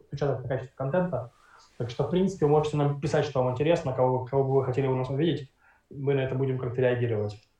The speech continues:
Вот. Ещё я хотел посмотреть, помониторить вопросы на Ютубе к выпускам, вот,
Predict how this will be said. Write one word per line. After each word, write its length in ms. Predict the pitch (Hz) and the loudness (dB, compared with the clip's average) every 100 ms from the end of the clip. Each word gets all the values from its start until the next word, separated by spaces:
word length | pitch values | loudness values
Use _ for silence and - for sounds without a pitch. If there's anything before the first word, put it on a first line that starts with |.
| _ | _
Вот. 380 | 123 120 117 110 | -8 -4 -2 -4
Ещё 200 | 117 165 | -2 0
я 60 | 156 | 2
хотел 220 | 151 151 | 2 0
посмотреть, 440 | 143 139 143 143 - _ _ _ _ - | 0 0 0 0 -10 _ _ _ _ -6
помониторить 540 | 127 127 135 156 139 | -2 0 2 2 2
вопросы 420 | 127 - 147 143 | 0 0 0 2
на 80 | 131 131 | 2 2
Ютубе 460 | 156 190 139 110 - _ _ - | 2 4 2 0 -8 _ _ -4
к 80 | |
выпускам, 480 | 127 120 - 110 101 - _ _ | -4 -4 -6 -8 -8 -16 _ _
вот, 380 | 113 110 104 104 | -10 -6 -6 -10